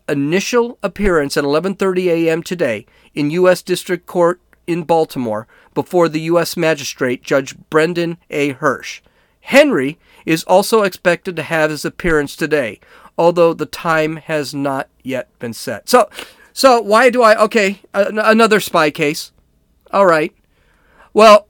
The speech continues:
this Jamie Hen-, Lee Henry is a doctor. That's why he had access to this medical information. And he is the first trans officer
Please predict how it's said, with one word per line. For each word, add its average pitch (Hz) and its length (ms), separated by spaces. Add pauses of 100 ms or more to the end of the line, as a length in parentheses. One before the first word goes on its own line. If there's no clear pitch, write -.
(100)
this 247 400 (220)
Jamie 226 520
Hen-, 214 360
Lee 196 240
Henry 214 520 (920)
is 214 180
a 254 80
doctor. 208 500 (180)
That's 165 200
why 196 160
he 208 140
had 196 160
access 180 480
to 175 80
this 165 200
medical 185 460
information. 117 720 (840)
And 220 200
he 262 180
is 247 160
the 208 140
first - 580 (100)
trans 196 720 (480)
officer 175 760